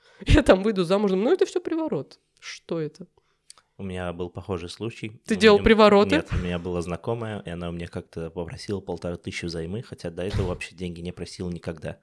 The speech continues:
Speaker 2: Я спрашиваю: "Тебе зачем? Типа, что случилось? Может, как, ну, как-то помочь?" Она говорит: "Понимаешь, я хочу к гадалке. У меня, типа, кризис, я не знаю, что делать дальше". Ну, вот это,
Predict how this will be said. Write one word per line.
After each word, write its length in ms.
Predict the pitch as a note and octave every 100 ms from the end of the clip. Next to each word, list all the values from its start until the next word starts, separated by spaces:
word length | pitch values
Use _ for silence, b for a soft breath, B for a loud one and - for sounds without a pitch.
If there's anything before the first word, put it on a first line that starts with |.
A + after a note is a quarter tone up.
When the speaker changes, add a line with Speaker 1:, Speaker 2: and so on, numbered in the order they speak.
| b b b b b
Speaker 2:
Я 100 | D#2+
спрашиваю: 380 | - - E2 -
"Тебе 100 | F#2
зачем? 320 | E2+ E2+ - -
Типа, 200 | - -
что 160 | -
случилось? 520 | E2 - - E2 E2 -
Может, 160 | F#2+ -
как, 320 | - _ -
ну, 120 | - C#3
как-то 280 | A2+ -
помочь?" 380 | - C#3+ F#2+ - -
Она 100 | F2+
говорит: 180 | E2+ -
"Понимаешь, 280 | F#2+ F#2
я 60 | -
хочу 180 | - F2+
к 40 |
гадалке. 500 | F2 E2+ F2 F#2+ - _ B B B B -
У 60 |
меня, 180 | F2 E2+
типа, 240 | - - -
кризис, 380 | F#2+ F2+ F2
я 80 | F2
не 100 | E2+
знаю, 220 | D#2+ E2+
что 140 | - F2+
делать 280 | E2+ D#2+ D#2+
дальше". 280 | G#2 - A#2+
Ну, 60 |
вот 100 | -
это, 180 | F#2+